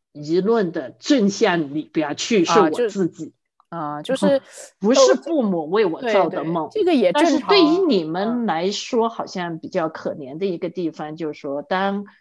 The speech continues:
Speaker 1: 就像你小时候，我也会为你造梦，
Speaker 2: 嗯。
Speaker 1: 我不停地会为你来造梦，会为，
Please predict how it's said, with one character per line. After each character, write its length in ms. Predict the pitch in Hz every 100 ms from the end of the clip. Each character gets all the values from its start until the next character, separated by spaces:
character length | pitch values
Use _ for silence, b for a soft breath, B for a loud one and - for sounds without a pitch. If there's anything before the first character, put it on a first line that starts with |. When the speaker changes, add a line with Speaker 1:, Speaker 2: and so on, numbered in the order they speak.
| B _
Speaker 1:
就 100 | 247
像 240 | 214 214 170
你 120 | 208
小 240 | 220 -
时 180 | - 139
候， 220 | - 139
我 240 | 131 143 196
也 160 | 220
会 180 | - 165
为 220 | 147 151
你 160 | 127 123
造 220 | - 127
梦， 240 | 120 139 - - b b _
Speaker 2:
嗯。 120 | 185 165
Speaker 1:
我 60 |
不 80 | 277
停 360 | 269 - 156 165
地 920 | 156 147 127 90 73 50 50 - -
会 220 | - 190
为 220 | 165 185
你 240 | 156 127 -
来 160 | 143 -
造 260 | 175 143
梦， 300 | 131 151 104
会 220 | - 208 180
为， 800 | 180 165 160 143 131 120 90